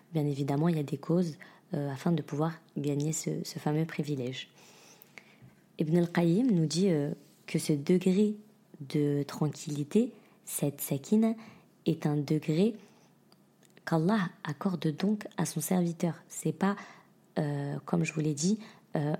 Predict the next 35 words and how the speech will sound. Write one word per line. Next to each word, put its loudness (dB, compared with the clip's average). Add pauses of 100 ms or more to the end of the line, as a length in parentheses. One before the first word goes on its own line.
en 2
effectuant 2 (320)
plusieurs 0
tâches, 0 (360)
plusieurs -4
tâches, -2
pardon, -2
qu'on 0
l'obtient. 0 (1040)
Euh, -2 (640)
je -6
te 0
donne 2
un -2
exemple, -2
voilà, 0
euh, -4 (440)
euh, -6
ce -6
soir, -2
euh, -6
je -8
vais -4
manger -4
des -6
pâtes -8
aux -4
champignons, -4
donc -6
je -4
donne -2
un -4
exemple -4 (480)
au 0
hasard. -2